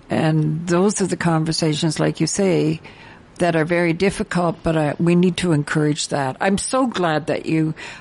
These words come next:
are going into the schools, Riley, uh, 'cause when I think about these things, I, I remember a lot of kids that I wish that I had had the tools to ask them what's going on.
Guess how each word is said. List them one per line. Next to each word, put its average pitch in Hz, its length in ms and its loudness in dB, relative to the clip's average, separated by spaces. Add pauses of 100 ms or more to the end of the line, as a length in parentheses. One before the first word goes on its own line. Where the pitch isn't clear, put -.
are 160 120 0
going 156 360 2
into 151 320 0
the 151 180 -2
schools, 151 480 0
Riley, 151 460 0 (480)
uh, 147 280 -2
'cause - 320 -4 (100)
when 185 260 0
I 175 200 0
think - 500 -2
about 170 300 0
these 156 220 0
things, 151 360 0
I, 143 240 0 (160)
I 175 60 0
remember 156 560 4
a 143 40 2
lot 143 240 2
of 139 100 -4
kids 156 380 -2
that 143 260 -2 (280)
I 151 100 0
wish 156 300 0
that 147 220 -2
I 143 200 0
had 139 340 0 (480)
had 151 360 0
the 151 180 2
tools 160 640 0
to 151 420 0
ask 151 320 -2
them 151 180 -2
what's 117 220 -2
going 143 380 0
on. 143 360 0